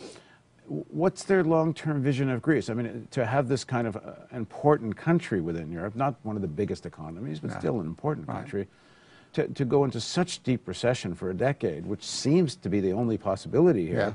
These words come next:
Speaker 1: they seem okay with that. They, is it partly just they won't let a country default and get away with it? They have to just kind of prove to everyone, "You can't get away with not paying off your debt."
Speaker 2: Well, the big, the big, uh, holders of Greek debt are the French and, and the German banks.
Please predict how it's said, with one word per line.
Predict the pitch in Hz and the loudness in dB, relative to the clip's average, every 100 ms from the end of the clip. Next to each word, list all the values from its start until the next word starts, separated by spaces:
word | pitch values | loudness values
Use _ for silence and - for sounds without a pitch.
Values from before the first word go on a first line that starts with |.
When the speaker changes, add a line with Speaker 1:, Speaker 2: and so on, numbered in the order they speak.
| - _ _ _ - - - _ _ - | -6 _ _ _ -20 -20 -20 _ _ -2
Speaker 1:
they | 156 | -2
seem | - 156 | 0 0
okay | 131 - 175 | 0 4 4
with | 135 - | 4 -2
that. | - - | -8 -8
They, | - 123 123 - - | -4 -4 -4 -8 -6
is | 139 | -2
it | 151 - | -2 0
partly | 156 165 143 | 0 2 2
just | 123 - | 0 2
they | 117 113 - - - | 2 2 -2 -14 -10
won't | 101 101 127 139 131 | -2 2 4 2 0
let | 117 | 0
a | 107 | 0
country | - 117 - 95 | -2 -4 -2 -4
default | 90 - 107 110 | -4 -2 0 0
and | 107 | 0
get | 104 | 0
away | 101 95 110 | 2 4 6
with | 143 165 | 6 4
it? | 175 | 2
They | 104 | -2
have | 98 110 - | 0 0 -2
to | 90 | -8
just | 85 - | -8 -8
kind | 110 92 | -8 -8
of | - | -10
prove | - 139 135 110 | 0 4 4 2
to | 101 | 2
everyone, | 113 113 85 87 | 2 2 0 -2
"You | 107 | -2
can't | 107 107 107 | -2 -6 -4
get | 98 95 | -2 -2
away | 95 | 0
with | 95 | 0
not | 98 98 | -2 -6
paying | - 98 98 | -8 -8 -6
off | 95 - | -6 -4
your | |
debt." | 101 127 | -2 2
Speaker 2:
Well, | 170 147 | 6 6
the | 135 | 8
big, | 123 135 - | 6 6 2
the | 135 | 2
big, | 120 143 120 139 | 4 4 4 2
uh, | 120 123 120 120 117 | 2 2 0 0 -2
holders | - 156 139 127 | 6 6 8 4
of | 120 | 2
Greek | 123 127 139 | 2 0 -2
debt | 117 101 - | -4 -4 -4
are | 110 107 | -4 -6
the | |
French | 104 113 107 - - - | 0 2 2 -6 -8 -4
and, | 104 104 107 143 | -2 -2 -2 -2
and | 113 | -4
the | |
German | 107 117 110 117 | 0 0 0 0
banks. | 147 117 - - | 0 -2 -10 -18